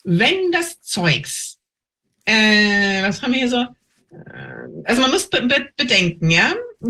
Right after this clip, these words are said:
zu berücksichtigen bei den, den M-R-N-A-Merkmalen sind M-R-N-A-Modifikationen Sequenz und Struktur. Die wissen also, wenn wir an der Sequenz und Struktur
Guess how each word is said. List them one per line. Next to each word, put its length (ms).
zu 120
berücksichtigen 1300
bei 160
den, 320
den 240
M-R-N-A-Merkmalen 1120
sind 380
M-R-N-A-Modifikationen 1600
Sequenz 500
und 120
Struktur. 680
Die 120
wissen 220
also, 340
wenn 220
wir 160
an 100
der 100
Sequenz 400
und 80
Struktur 580